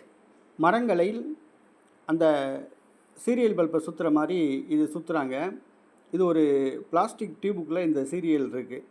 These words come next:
மிகவும் அழகாக இருக்கிறது. கண்ணை கவரும் வகையில் உள்ளது. இது வந்து பொழுதுபோக்கு பூங்காக்கள், கடற்கரைகள் மற்றும் ஸ்டார் ஹோட்டல்ல இந்த மாதிரி முன்னாடி இருக்க மரங்கள்ல சுத்துறாங்க.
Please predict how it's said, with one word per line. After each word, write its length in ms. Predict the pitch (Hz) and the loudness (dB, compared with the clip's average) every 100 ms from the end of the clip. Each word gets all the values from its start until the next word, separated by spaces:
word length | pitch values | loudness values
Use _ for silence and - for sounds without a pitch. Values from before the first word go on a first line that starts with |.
| - | -10
மிகவும் 500 | 143 185 190 220 - | -6 -4 -4 -6 -6
அழகாக 540 | 147 160 180 180 170 | -4 -4 -4 -2 0
இருக்கிறது. 460 | 135 - 131 147 220 | 0 -4 -6 -4 -2
கண்ணை 360 | 156 175 196 | -2 -2 -4
கவரும் 340 | 190 147 156 156 | -4 -2 0 0
வகையில் 420 | 139 151 151 185 | -2 -2 -4 -2
உள்ளது. 360 | 135 123 120 - - _ _ _ _ | -2 -4 -4 -12 -18 _ _ _ _
இது 160 | 180 190 | 0 2
வந்து 240 | 185 247 | 2 0
பொழுதுபோக்கு 580 | 196 240 254 196 160 165 | 0 0 0 -2 -2 -4
பூங்காக்கள், 720 | 175 185 175 156 170 175 - | -4 -2 -2 -2 -2 -4 -4
கடற்கரைகள் 760 | - 170 180 175 147 151 165 - - _ _ _ | -2 -2 -2 0 0 0 -2 -6 -16 _ _ _
மற்றும் 540 | 160 160 196 151 123 - | -2 -2 0 0 -2 -10
ஸ்டார் 400 | - - 180 233 | -14 -2 0 2
ஹோட்டல்ல 440 | 185 160 151 147 170 | 0 0 0 2 0
இந்த 180 | 156 147 | 0 0
மாதிரி 380 | 147 160 156 | 0 0 -2
முன்னாடி 360 | - 151 185 190 | -2 -2 0 0
இருக்க 260 | 156 147 143 | 0 0 0
மரங்கள்ல 520 | 139 165 170 139 151 151 | 0 0 0 -2 -2 -6
சுத்துறாங்க. 540 | - 131 120 135 | -10 -10 -8 -8